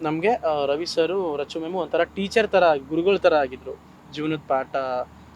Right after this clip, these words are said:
ಹೇಗಿರ್ಬೇಕು, ಅಂಜಬಾರ್ದು, ಈ ನೀವು ಈ ಲೈಫಲ್ಲೇ ಬಂದಿದ್ದೀರಾ, ಈ ಲೈಫ್ನ ಚೂಸ್ ಮಾಡ್ಕೊಂಡಿದ್ದೀರಾ,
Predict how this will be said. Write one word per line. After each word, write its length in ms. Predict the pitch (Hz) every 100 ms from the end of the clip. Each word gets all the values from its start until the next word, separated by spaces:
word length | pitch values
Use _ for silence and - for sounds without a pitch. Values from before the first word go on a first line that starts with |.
| -
ಹೇಗಿರ್ಬೇಕು, 840 | 156 156 143 135 135 - 127 123 123
ಅಂಜಬಾರ್ದು, 920 | 151 196 202 170 135 131 131 135 151
ಈ 160 | 190
ನೀವು 200 | 233 214
ಈ 160 | 202 220
ಲೈಫಲ್ಲೇ 400 | 214 208 196 196
ಬಂದಿದ್ದೀರಾ, 480 | 165 165 170 165 160
ಈ 60 |
ಲೈಫ್ನ 340 | 156 170 185 190
ಚೂಸ್ 340 | - 175 165
ಮಾಡ್ಕೊಂಡಿದ್ದೀರಾ, 640 | 165 151 - 151 143 139